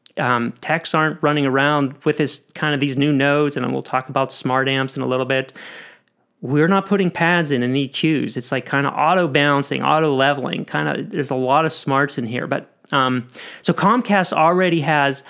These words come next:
eleven million plus homes that they've already upgraded to this kinda new virtualized, um, m-, advanced network that they have.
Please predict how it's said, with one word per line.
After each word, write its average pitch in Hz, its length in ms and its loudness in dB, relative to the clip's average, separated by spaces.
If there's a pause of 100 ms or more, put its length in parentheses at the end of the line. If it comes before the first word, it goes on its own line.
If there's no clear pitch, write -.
(180)
eleven 143 920 2
million 160 460 2
plus 143 640 -2 (140)
homes 135 720 0
that 143 180 -2
they've 127 180 -2
already 139 440 2
upgraded 135 580 -2 (400)
to - 100 -2
this 131 260 0
kinda 139 360 0
new 147 400 2
virtualized, 135 1080 0 (380)
um, 127 560 0
m-, 147 500 0
advanced 147 640 0
network 139 480 0
that 131 160 -2
they 131 160 -2
have. 131 480 -2